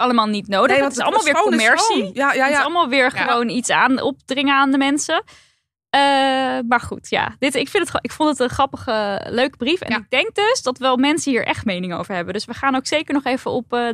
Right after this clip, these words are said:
Speaker 1: Instagram
Speaker 2: Ja.
Speaker 1: een polletje of iets doen. Dat we kunnen kijken van, wat
Speaker 2: Ja, ik ben
Speaker 1: vinden
Speaker 2: wel
Speaker 1: jullie nou
Speaker 2: benieuwd.
Speaker 1: eigenlijk?
Speaker 3: Ik ben erg
Speaker 2: Ja.
Speaker 3: benieuwd, ja.
Speaker 1: Maar eigenlijk zou ik dus zeggen, trek je niet voor aan wat van anderen vinden. Maar als anderen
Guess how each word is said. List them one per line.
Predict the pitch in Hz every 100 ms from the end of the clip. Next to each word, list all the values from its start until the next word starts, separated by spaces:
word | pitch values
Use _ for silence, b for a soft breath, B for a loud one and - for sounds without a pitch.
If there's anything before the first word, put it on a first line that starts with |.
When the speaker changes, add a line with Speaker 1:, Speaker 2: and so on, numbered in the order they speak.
| 214
Speaker 1:
Instagram | 285 302 262 254
Speaker 2:
Ja. | 208 202
Speaker 1:
een |
polletje | 330 339 - 269
of | 269
iets | 302 -
doen. | 254 254
Dat | 254
we | 240
kunnen | 262 247
kijken | 247 240 -
van, | 233
wat | 269
Speaker 2:
Ja, |
ik | 196
ben | 277
Speaker 1:
vinden | 247 349
Speaker 2:
wel | 381
Speaker 1:
jullie | 185
nou | -
Speaker 2:
benieuwd. | - 214
Speaker 1:
eigenlijk? | - - - 220
Speaker 3:
Ik |
ben | 208 208
erg | 220 233
Speaker 2:
Ja. |
Speaker 3:
benieuwd, | - 165 160 -
ja. | 185
Speaker 1:
Maar | 240
eigenlijk | - 311 381 349
zou | - 277
ik |
dus | -
zeggen, | 262 254 262
trek | 254 247
je | 240
niet | 240
voor | -
aan | - 220
wat | 214
van | -
anderen | - 262 285
vinden. | - 208
Maar | 208
als | - 226
anderen | - 240 226 208